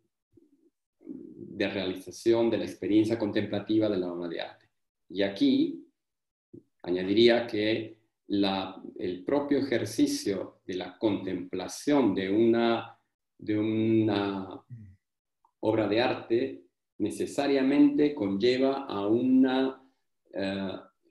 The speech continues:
a una experiencia viva con el propio proceso artístico del artista, en cuanto que,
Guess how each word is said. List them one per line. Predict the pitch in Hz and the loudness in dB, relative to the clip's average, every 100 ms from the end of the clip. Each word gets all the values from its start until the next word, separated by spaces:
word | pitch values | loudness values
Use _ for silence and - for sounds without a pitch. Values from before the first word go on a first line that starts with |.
| _ - | _ -6
a | 101 | 0
una | 117 127 123 123 123 123 123 - | 2 2 -2 -4 -2 -2 -4 -8
experiencia | - 98 - 104 113 131 - - 101 | -10 -12 -8 2 4 4 2 0 0
viva | 143 147 113 135 135 - _ _ _ _ _ _ | 2 4 4 2 -2 -10 _ _ _ _ _ _
con | 143 147 139 | 4 6 8
el | 107 - | 6 4
propio | 139 147 151 139 | 2 4 4 4
proceso | 117 - 139 139 135 | 2 0 0 2 2
artístico | - - 151 147 - 139 135 | 0 2 2 2 0 2 2
del | 107 | 2
artista, | 98 98 - - - - _ _ | -2 -6 -12 -14 -20 -20 _ _
en | 107 110 | 0 2
cuanto | 113 104 101 101 92 | 2 2 0 -2 -2
que, | 101 98 - - | 0 0 -2 -12